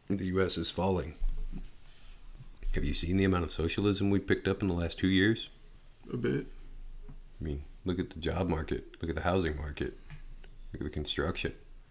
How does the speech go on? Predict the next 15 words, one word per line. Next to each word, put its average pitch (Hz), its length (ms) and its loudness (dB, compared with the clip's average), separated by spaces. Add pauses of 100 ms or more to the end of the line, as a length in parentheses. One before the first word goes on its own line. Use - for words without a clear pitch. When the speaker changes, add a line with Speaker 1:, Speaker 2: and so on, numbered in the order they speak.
(240)
Speaker 1:
Just - 240 -10
look. 95 320 2 (1500)
Literally 85 400 6
look 82 220 2
around. 76 440 2
You 71 140 2
will 73 140 2
see. 71 420 -2 (340)
<sighs> - 60 -6 (540)
We 80 140 0
live 87 160 4
in 82 80 2
a 76 60 -2
dystopian 80 840 0
fucking, 69 560 -6